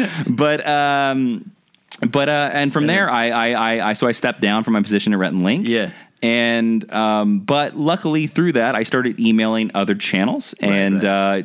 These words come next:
Speaker 1: em-, emailed Defy, emailed Screen Junkies, emailed Dan Murrell.
Speaker 2: Yeah.
Speaker 1: And at the time, it was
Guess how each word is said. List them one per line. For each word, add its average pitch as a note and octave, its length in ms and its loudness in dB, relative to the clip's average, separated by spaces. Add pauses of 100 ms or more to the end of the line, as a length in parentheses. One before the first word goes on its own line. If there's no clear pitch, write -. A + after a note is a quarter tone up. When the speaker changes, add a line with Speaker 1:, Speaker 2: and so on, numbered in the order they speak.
(140)
Speaker 1:
em-, A2+ 340 2
emailed B2+ 300 0
Defy, C3+ 600 -2
emailed A2+ 340 0
Screen G#2 280 0
Junkies, G#2 240 0
emailed A2 300 0
Dan G2+ 240 2
Murrell. G2 420 0
Speaker 2:
Yeah. G2+ 320 -2 (140)
Speaker 1:
And A#2 520 0 (220)
at A#2+ 160 -2
the C3+ 60 0
time, F3 400 0
it B2 100 0
was A#2+ 260 -2